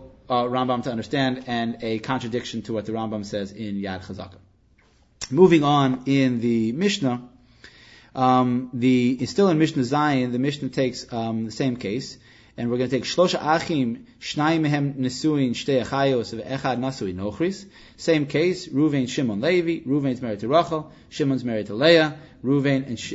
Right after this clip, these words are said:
and, and Rachel and Leah are sisters, and Levi's married to Sarah, and Sarah is not related to anybody. Girish Echad Mebali Achayos is Ishto. Umeis, Umeis Nasui Nochris.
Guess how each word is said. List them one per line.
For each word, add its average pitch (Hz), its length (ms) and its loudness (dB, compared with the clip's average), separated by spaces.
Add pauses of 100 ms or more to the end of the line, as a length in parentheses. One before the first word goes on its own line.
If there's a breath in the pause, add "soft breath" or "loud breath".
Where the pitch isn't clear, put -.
and, 120 300 -6
and 123 200 -2
Rachel 147 320 0
and 123 120 -4
Leah 131 360 2
are 110 220 -4
sisters, 190 540 -2
and 139 140 -8
Levi's 160 300 0
married 156 260 -2
to 143 60 -10
Sarah, 160 480 2 (460 loud breath)
and 127 100 -6
Sarah 151 340 2
is 139 240 0
not 131 220 0
related 120 340 0
to - 80 -10
anybody. 104 360 -8 (1600)
Girish 185 520 2
Echad 175 380 0
Mebali 143 440 2
Achayos 139 320 0
is 110 220 -10
Ishto. 165 420 -2 (1300 soft breath)
Umeis, 131 800 0 (1080)
Umeis 160 440 6
Nasui 151 380 2
Nochris. 113 680 -4